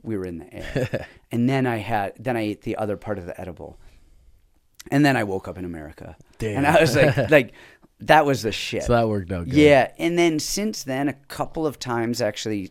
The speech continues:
Speaker 1: somewhat recently over the last year, a buddy of mine gave me some edibles 'cause for a long time I didn't sleep well. And now
Speaker 2: Mm-hmm.
Speaker 1: I've actually kind of figured my sleep out well.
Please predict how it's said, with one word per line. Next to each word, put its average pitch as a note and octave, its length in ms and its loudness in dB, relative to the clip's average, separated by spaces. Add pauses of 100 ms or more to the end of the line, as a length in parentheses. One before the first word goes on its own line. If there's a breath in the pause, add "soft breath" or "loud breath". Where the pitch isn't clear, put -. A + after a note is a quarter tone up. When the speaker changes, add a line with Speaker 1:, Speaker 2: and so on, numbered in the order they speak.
Speaker 1:
somewhat C#4 540 0
recently A2+ 460 -4
over G2+ 180 -6
the G2 80 -4
last F#2 340 -8
year, G2 540 -4 (760 soft breath)
a G#2+ 280 2
buddy C#3 300 2
of B2 60 2
mine G#2+ 260 0
gave G#2+ 180 -4
me G#2 140 -2
some - 260 -6
edibles G2+ 400 -6
'cause A#2+ 180 -10
for - 160 -4
a B2+ 60 4
long C#3+ 300 0
time D#3 200 -6
I A2+ 60 -2
didn't A#2+ 240 -4
sleep G2 420 -8
well. G1+ 320 -14
And G2 140 -8
now G#2 60 -4
Speaker 2:
Mm-hmm. B2+ 80 0
Speaker 1:
I've B2 100 0
actually A2 260 -2
kind F#2+ 160 -10
of - 60 -16
figured F#2 460 -10
my F2+ 160 -12
sleep G2 340 -10
out F2 180 -6
well. D#2+ 380 -10